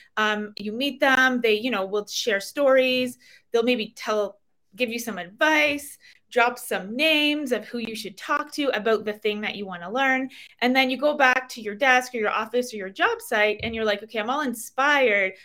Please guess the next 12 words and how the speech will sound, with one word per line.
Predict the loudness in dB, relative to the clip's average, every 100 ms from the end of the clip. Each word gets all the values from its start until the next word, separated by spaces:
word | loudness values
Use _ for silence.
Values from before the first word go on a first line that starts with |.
| -12
I'm | -8
gonna | -8
do | -4 -2 0
this. | 4 4 2 -4
I'm |
gonna | -10 -8
invest | -2 2 2 2
in | -2
myself." | 0 0 0 2 4 2 -2 -20 -20 _
And | 0 2 4
you're | 2
like | 4 2 0